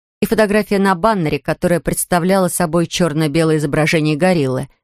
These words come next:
сидящей на пляже. В стороне беззаботно стоял парень с доской для серфинга, взирающий на волны и полностью игнорирующий гориллу.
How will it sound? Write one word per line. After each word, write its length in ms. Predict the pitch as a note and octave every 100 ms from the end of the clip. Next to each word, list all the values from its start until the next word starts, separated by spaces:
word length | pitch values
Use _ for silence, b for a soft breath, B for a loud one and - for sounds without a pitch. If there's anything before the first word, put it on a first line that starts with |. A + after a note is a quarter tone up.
| _
сидящей 460 | - F3 D#3 - D#3+
на 160 | E3
пляже. 420 | D#3+ D#3 C3+ C3 - _ _ _ _ _ _
В 40 | -
стороне 360 | A3 A#3 C4
беззаботно 560 | A3 F#3+ F#3+ F3 F3+ E3+
стоял 340 | - E3+ D#3+
парень 380 | - G#3+ A3+ G#3+
с 60 | E3
доской 380 | F#3 - F#3+
для 140 | F3 F3+
серфинга, 640 | - E3+ - D#3+ D#3 D#3 - _ _ -
взирающий 640 | G3 A#3 B3 A#3+ F#3 G3+
на 220 | F3+ E3+
волны 440 | D#3+ A3 B3+ A#3 A3+
и 180 | F#3+
полностью 720 | G#3 - D4+ C#4 A#3+ - A3 -
игнорирующий 880 | A#3 G3+ G3 F3 E3 D#3+ D#3 - D3+
гориллу. 540 | D#3+ D3+ C3 B2 C#3